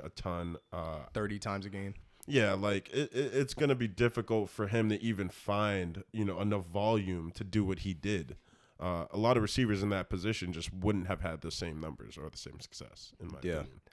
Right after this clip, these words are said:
Speaker 2: And, I mean, A J Brown during this, uh, N F L Pro Bowl versus, also I wanna shout out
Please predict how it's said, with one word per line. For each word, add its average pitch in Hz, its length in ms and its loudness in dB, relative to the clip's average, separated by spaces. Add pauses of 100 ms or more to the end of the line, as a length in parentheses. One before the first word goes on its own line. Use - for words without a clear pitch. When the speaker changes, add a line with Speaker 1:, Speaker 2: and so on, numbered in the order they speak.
Speaker 2:
And, 101 140 -2
I 104 100 4
mean, 104 420 4
A 113 100 0
J 127 160 8
Brown 113 360 4
during 110 300 4
this, 104 240 2
uh, 98 320 4
N 107 120 -2
F - 100 0
L 107 120 4
Pro 110 220 4
Bowl 104 240 4
versus, 107 540 2 (180)
also 110 260 4
I 104 60 4
wanna 104 140 2
shout 104 240 4
out 101 220 6